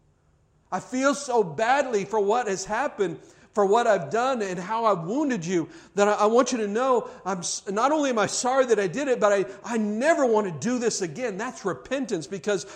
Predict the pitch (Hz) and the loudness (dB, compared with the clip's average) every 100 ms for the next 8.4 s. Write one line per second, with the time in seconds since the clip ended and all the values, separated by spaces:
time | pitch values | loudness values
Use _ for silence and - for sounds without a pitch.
0 | - 180 - 277 302 226 180 175 202 180 | -6 -6 -2 -2 2 2 2 0 -4 -2
1 | 170 - 220 233 190 175 156 170 220 196 | -4 -4 -4 -2 -2 -4 -2 -2 0 -2
2 | 160 - - - 165 - 196 160 165 214 | -4 -12 -16 -6 -4 -2 -2 0 2 4
3 | 220 208 196 - 185 151 254 240 143 123 | 4 0 -2 -6 -10 -10 -8 -8 -10 -12
4 | - - - _ _ _ _ _ 226 294 | -14 -16 -20 _ _ _ _ _ 2 4
5 | 233 180 175 175 - 190 175 - - 233 | 4 2 0 -2 2 2 2 -2 -6 -6
6 | - 214 - 190 160 247 254 - 143 - | -4 -6 -6 -8 -6 -6 -6 -8 -12 -16
7 | - - 185 180 175 180 226 254 240 190 | -10 -6 -4 -4 -4 4 8 8 6 2
8 | 226 226 185 | -2 -2 -8